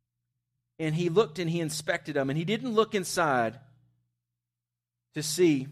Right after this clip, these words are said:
you know, "Is this a good family? This is a really good family. I mean, you know, they're not perfect, but they're really good. This family is, they're pretty righteous. They're pretty, they're a pretty good family.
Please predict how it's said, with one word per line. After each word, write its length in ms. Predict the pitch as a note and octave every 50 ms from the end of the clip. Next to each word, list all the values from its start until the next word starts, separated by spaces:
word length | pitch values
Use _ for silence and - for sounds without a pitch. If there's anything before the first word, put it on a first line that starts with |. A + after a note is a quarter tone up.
| - - - _ _ -
you 80 | E3+
know, 220 | F3+ F#3 F3+ F3 -
"Is 120 | - D#3
this 140 | - G#3+ G#3
a 80 | F3+ C#3
good 180 | D3+ E3 D#3
family? 400 | D#3+ - D#3+ D#3+ D#3+ D#3+ D#3+ D#3 - - - - _ _ _ _ _ _ _ _
This 160 | B3+ B3 -
is 100 | D#3 C3
a 60 | C3+ A#2+
really 220 | B2+ C3+ B2 A2+
good 200 | - A#2+ A2 -
family. 320 | - A2 G#2 F#2+ F#2 G2
I 60 | A2+ D3+
mean, 160 | G3 G#3+ A3+
you 80 | B3
know, 100 | B3 G#3+
they're 140 | F3+ F3+ F3
not 180 | E3+ D#3+ C#3 D#3
perfect, 320 | D3+ C#3 B2+ B2+ C3 -
but 140 | - - -
they're 100 | B3 A3
really 220 | D3+ D3 D3 B2+
good. 240 | A2 - A#2 A2 G2 - _ _ _ _ _ _ -
This 120 | G#3+ G#3
family 400 | - - F3+ E3 D#3+ D3+ C#3 B2+
is, 160 | A#2 G#2+ - - - _ _ _ _ _
they're 80 | A#3+
pretty 220 | - - G3 D3+ A#2
righteous. 480 | G2 G2+ F#2+ G2 F#2+ - A2 G#2 -
They're 120 | - F#3+ F#3+
pretty, 300 | - - E3+ C#3+ B2+ A#2 - _ _ _ _ _
they're 80 | - E3
a 60 | D#3+
pretty 200 | - - D3+ C3+
good 200 | - - A2 -
family. 420 | - - G#2 G2+ F#2+ G2 G2 G#2+